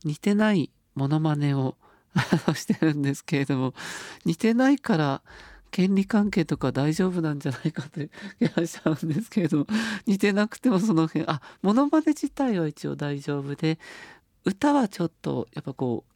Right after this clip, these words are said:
自分が歌ったものでもそれはちょっとという感じなんですね。そう、残念だなというところもあるんですけれども、えー、モノマネ。そっ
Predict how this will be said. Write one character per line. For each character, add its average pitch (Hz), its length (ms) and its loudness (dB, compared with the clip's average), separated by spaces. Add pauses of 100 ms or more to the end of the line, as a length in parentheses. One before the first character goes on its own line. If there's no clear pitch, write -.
自 170 100 -4
分 196 140 0
が 196 120 2
歌 190 240 0
っ 196 60 -4 (120)
た - 100 -6
も 190 160 2
の 208 140 2
で 208 140 2
も 151 220 2 (340)
そ - 60 -8
れ 143 80 -4
は 139 100 -8
ち - 100 -16
ょ 131 40 -10
っ 127 40 -16 (120)
と - 220 -18 (100)
と - 80 -8
い 135 80 -4
う 127 40 -10
感 139 280 -4
じ 143 100 -8
な 131 120 -4
ん - 120 -10
で 135 140 -16
す - 100 -20
ね。 151 320 -4 (360)
そ 196 100 2
う、 165 60 2
残 170 240 2
念 170 240 4
だ 156 100 4
な 151 160 2
と - 80 -6
い 143 40 2
う - 20 -2
と 147 120 -2
こ 143 120 0
ろ 143 120 0
も 143 200 -2
あ 143 60 -2
る 143 160 -2
ん 143 60 -6
で 143 140 -4
す - 100 -16
け 139 180 -6
れ 135 60 -4
ど 135 120 -4
も、 131 180 -6 (680)
え 131 380 -6
ー、 - 40 -12
モ 147 120 -2
ノ 170 160 4
マ 165 160 2
ネ。 156 220 -2 (880)
そ - 160 -8
っ 151 40 -6